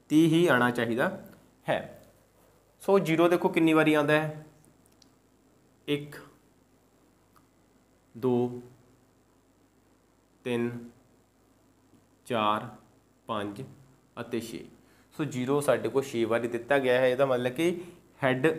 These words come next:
ਜਦੋਂ ਆਉਂਦਾ ਹੀ ਨਹੀਂ ਬਿਲਕੁਲ ਵੀ, ਤਾਂ ਸਾਡੇ ਕੋਲ ਮਤਲਬ ਕਿ ਟੇਲ ਹੀ ਆ ਰਿਹਾ ਹੈ। ਉਹ ਕਿੰਨੇ ਕੇਸ ਹਨ ਸਾਡੇ ਕੋਲ? ਛੇ। ਉਸ ਤੋਂ ਬਾਅਦ ਇੱਕ, ਇਹ ਸਾਡੇ ਕੋਲ ਆ ਗਿਆ ਇੱਕ, ਦੋ, ਤਿੰਨ,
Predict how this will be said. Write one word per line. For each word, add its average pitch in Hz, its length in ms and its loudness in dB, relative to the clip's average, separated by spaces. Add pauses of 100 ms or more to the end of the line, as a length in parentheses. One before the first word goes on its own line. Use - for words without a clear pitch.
(140)
ਜਦੋਂ 135 320 -4
ਆਉਂਦਾ 127 240 2
ਹੀ 160 60 2
ਨਹੀਂ 175 120 2
ਬਿਲਕੁਲ 147 360 2
ਵੀ, 156 80 -2
ਤਾਂ 156 100 2
ਸਾਡੇ 139 220 -2
ਕੋਲ 135 120 -2
ਮਤਲਬ 135 140 2
ਕਿ 151 60 0
ਟੇਲ 131 280 2
ਹੀ 151 120 2
ਆ 120 180 4
ਰਿਹਾ 135 140 4
ਹੈ। 147 200 -2 (100)
ਉਹ 135 120 -2
ਕਿੰਨੇ 135 320 2
ਕੇਸ 127 260 0
ਹਨ 139 80 0
ਸਾਡੇ 117 240 -2
ਕੋਲ? 196 280 -2
ਛੇ। 131 320 0 (1300)
ਉਸ 156 100 -6
ਤੋਂ 170 180 -2
ਬਾਅਦ 156 400 4 (840)
ਇੱਕ, 160 320 -2 (1400)
ਇਹ 139 120 -4
ਸਾਡੇ 127 240 0
ਕੋਲ 113 160 -2
ਆ 110 60 0
ਗਿਆ 117 300 -2 (100)
ਇੱਕ, 135 320 -6 (1300)
ਦੋ, 139 460 0 (1300)
ਤਿੰਨ, 151 480 -4